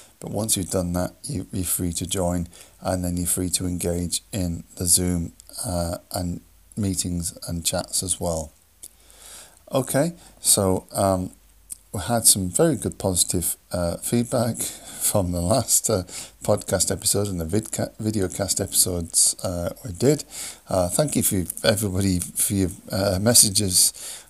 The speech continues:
of support and, and, uh, encouragement as well. Um, it, it's going to be, uh, obviously the rest of this year and into next year is gonna be a difficult time.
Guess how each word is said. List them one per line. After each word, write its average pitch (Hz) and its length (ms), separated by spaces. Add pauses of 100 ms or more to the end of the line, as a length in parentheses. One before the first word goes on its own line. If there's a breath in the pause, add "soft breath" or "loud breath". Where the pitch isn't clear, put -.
of 92 180
support - 720
and, 92 240
and, 87 340
uh, 90 320
encouragement 113 640
as - 160
well. 113 340 (440 loud breath)
Um, 92 520 (1120)
it, - 280
it's - 180
going 143 240
to 135 100
be, 95 400
uh, 87 420 (460)
obviously 110 420
the 85 160
rest 101 320
of - 60
this 90 220
year 87 360 (360 loud breath)
and 98 100
into 92 240
next 87 320
year 87 140
is 85 100
gonna 95 220
be 90 140
a 85 40
difficult - 460
time. 82 400